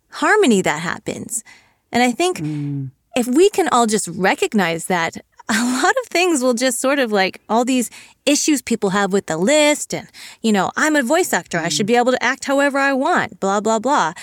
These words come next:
Speaker 1: They kinda dissipate because it's like, "Well, you know what? That wasn't for me. That's okay.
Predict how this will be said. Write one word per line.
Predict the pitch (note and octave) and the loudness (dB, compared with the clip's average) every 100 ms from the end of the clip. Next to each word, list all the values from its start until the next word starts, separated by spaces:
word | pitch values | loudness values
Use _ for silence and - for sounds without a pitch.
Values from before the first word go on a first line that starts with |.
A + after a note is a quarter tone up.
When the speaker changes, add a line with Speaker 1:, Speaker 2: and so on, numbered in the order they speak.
| - - _ - | -18 -20 _ -4
Speaker 1:
They | C#4 | -2
kinda | E4 G4+ | 0 0
dissipate | D4+ - - A#3 - | 2 -2 -2 -2 -2
because | G#3 A#3+ A3+ | -2 0 0
it's | A3 | 0
like, | G#3+ G3+ - _ _ - | 0 -2 -6 _ _ -4
"Well, | F#4 G#4+ - | 0 0 -2
you | D#4+ | -2
know | F#4 | 0
what? | G4 G#4+ A#3+ - _ | 2 0 -4 -20 _
That | D#4 F4+ | -2 2
wasn't | G4 G#4 G4 | 2 0 0
for | C#4 | 0
me. | C#4 | 0
That's | D#4+ C#4+ - A4+ | -2 -4 -2 -2
okay. | G3 D#3+ | -2 -2